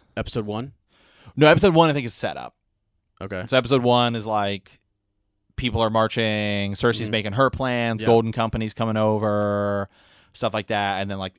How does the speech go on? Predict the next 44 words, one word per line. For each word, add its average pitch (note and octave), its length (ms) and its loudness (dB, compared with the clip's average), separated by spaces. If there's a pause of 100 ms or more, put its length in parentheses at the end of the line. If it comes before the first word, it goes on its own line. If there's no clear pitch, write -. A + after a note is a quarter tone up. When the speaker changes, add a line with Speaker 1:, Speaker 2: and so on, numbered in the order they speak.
(120)
Speaker 2:
big A2+ 300 0
battle, G#2 580 2
episode G#2 400 -8
two. F2 480 -6 (400)
Let's G2 180 -8
say G2+ 140 -2
it's G2 140 -8
Night G#2 220 -6
King, F2 440 -12 (160)
something. F#2+ 320 -8
You C#3 80 4
know C#3+ 60 6
what C3 40 6
I B2+ 40 2
mean? A#2 260 0
And A2+ 100 0
then A#2+ 100 2
Speaker 1:
Okay. G#2 60 2
Speaker 2:
it's A2 80 -4
like, A2+ 140 -4
okay, B2 200 -4
let, A#2 200 -2
and A#2 100 -6
then A2+ 140 -6
it's G#2+ 100 -12
like, A2+ 140 -10
okay, A2+ 180 -4
now A2+ 160 2
we're A#2 100 0
building A#2 480 0
for G#2+ 440 2 (300)
King's G2+ 280 -4
Landing D3+ 420 2
battle, B2 760 6 (320)
and G#2+ 160 -2
then G#2+ 420 0
King's A#2+ 300 -4
Landing A2 500 -2 (100)
battle G#2 600 0
kinda G#2 280 -4
stuff G2+ 580 -2
is G#2+ 180 -8
gonna G2+ 180 -6
be, F#2 160 -8